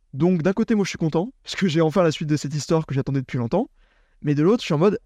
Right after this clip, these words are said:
est-ce que ça aurait pas été mieux d'avoir, euh, peut-être juste Ahsoka qui va chercher Thrawn de son côté ? Mais en même temps, on avait besoin du côté sentimental. Donc c'est, c'est compliqué. C'est un, je trouve que c'est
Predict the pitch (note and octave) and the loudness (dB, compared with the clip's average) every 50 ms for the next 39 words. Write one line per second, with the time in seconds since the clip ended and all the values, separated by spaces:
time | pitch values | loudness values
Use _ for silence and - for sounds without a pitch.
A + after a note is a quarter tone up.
0 | _ _ - - - - - G3 - - E3+ D#3 D#3 - E3+ D#3+ - E3+ D#3 D#3 | _ _ -14 -14 -10 -6 -4 -4 -2 0 -2 -2 0 0 0 0 2 0 0 2
1 | E3 F#3 G3+ G#3 E3 D#3 D3 C#3+ D#3 E3+ F3+ F#3+ F#3+ G3 F#3 D3 - - E3 D3+ | 2 2 0 2 2 0 0 2 2 2 2 2 2 2 0 0 0 0 -2 -2
2 | C#3+ C#3 D3+ F#3+ G#3 - _ _ _ _ _ _ _ - - C#3+ - E3 D#3 - | -2 -2 -2 -2 -2 -4 _ _ _ _ _ _ _ -8 -6 -4 -4 -4 -2 2
3 | F#3 F#3+ F#3+ F#3+ - - C#3+ D3+ D3 - D3+ - - D3+ - - F3+ F#3 F#3+ F#3+ | 2 2 2 2 0 0 -2 -2 0 -2 -4 -6 -6 -8 -6 -2 -2 0 0 0
4 | F3 D#3+ D3+ - F3 D#3 D#3+ D#3 - G3+ G#3 _ _ _ _ _ _ _ _ _ | 0 -2 -4 -4 -4 -4 -4 -2 -2 -4 -4 _ _ _ _ _ _ _ _ _
5 | _ _ _ - D#3 E3 E3+ E3+ E3 D#3+ - G#3 G#3 G#3+ G#3+ G#3 G3+ F#3+ F3+ F3+ | _ _ _ -2 0 0 2 0 0 0 0 2 2 4 4 2 2 2 2 2
6 | F3 D3+ D#3+ F3+ F3 D#3+ G3 - F#3+ F3 F#3 F3+ - - F3+ F3+ F3+ - G#3 G#3 | 0 2 0 0 -2 -2 -4 -4 -4 -2 -4 -4 -4 -2 -2 -2 0 0 0 0
7 | - _ _ _ _ - D#3+ D#3 - G3 F#3+ - - - - G3+ F#3 F#3+ F3+ - | -2 _ _ _ _ -6 -6 -2 0 0 0 0 -2 -4 -2 -2 0 0 0 -2
8 | D3 B2+ - - - - E3+ D3 C#3+ D3 D3 D3 D3 D3 D3 C#3+ D3 D3 D#3 - | -2 -4 -4 -6 -8 -4 -2 0 0 0 0 0 -2 -2 -2 -2 -2 -2 -2 -2
9 | - G#3+ - - F3+ D3 - - D#3 D3+ D3+ C#3+ | -4 -6 -4 -4 -4 -4 -2 0 0 0 0 -2